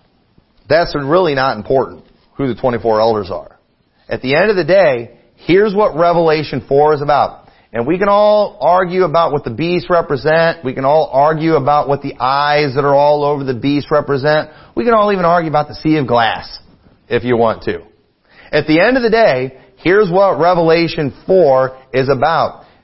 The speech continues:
Jesus Christ, it's showing him being,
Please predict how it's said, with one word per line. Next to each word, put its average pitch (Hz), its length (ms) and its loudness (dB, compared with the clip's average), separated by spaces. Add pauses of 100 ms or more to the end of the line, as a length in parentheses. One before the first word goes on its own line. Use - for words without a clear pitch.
Jesus 170 640 -2
Christ, 135 580 0
it's 113 160 -8
showing 165 480 -2
him 123 220 -2
being, 110 460 -6